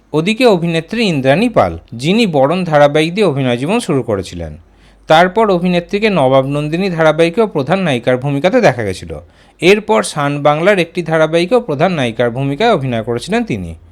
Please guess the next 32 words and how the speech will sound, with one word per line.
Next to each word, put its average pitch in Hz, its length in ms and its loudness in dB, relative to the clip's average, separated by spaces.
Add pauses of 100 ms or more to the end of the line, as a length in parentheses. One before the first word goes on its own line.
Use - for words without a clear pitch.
(520)
অভিনেত্রী 214 580 0
ইন্দ্রাণী 190 440 0
পালেরও 202 400 2
নতুন 180 360 -4
ধারাবাহিকের 170 560 0
ব্যাপারে 196 300 0
অনেকবার 151 400 0
খবর 147 320 0
পাওয়া 127 280 4
গেছিল, 90 320 -10 (460)
কিন্তু 226 280 0
এখনও 180 400 2
অবধি 180 220 -2
অভিনেত্রী 135 500 -2
নতুন 127 340 -4
কোনো 156 200 -2
ধারাবাহিকে 131 480 0
ফিরলেন 101 380 -4
না। 78 140 -12 (520)
তবে 196 240 4
অভিনেত্রী 180 540 0
ইন্দ্রাণী 175 440 0
পালও 170 260 2
কিন্তু 190 300 -4
সোশ্যাল 143 360 -2
মিডিয়াতে 156 380 0
খুবই 226 300 -2
অ্যাক্টিভ। 117 380 0 (360)
প্রায় 170 260 6
প্রতিদিনই 170 560 -2
অভিনেত্রীকে 160 600 -2
Facebook-এ 156 640 0